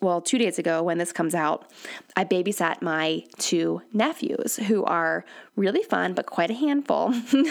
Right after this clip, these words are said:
And they were over at my house, and the youngest one was coloring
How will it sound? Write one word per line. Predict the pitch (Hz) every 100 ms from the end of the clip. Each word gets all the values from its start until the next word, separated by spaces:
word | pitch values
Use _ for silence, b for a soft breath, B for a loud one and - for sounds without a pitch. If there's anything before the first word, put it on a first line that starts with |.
| 381 403 480 370 B B 415 403 349
And | 226 220 214
they | 214
were | 240 247
over | 240 240 262
at | 226
my | 214
house, | 220 185 185 185 -
and | 190
the | 185
youngest | 190 196 214 220
one | 196 190
was | 180
coloring | - 185 190 185 170 180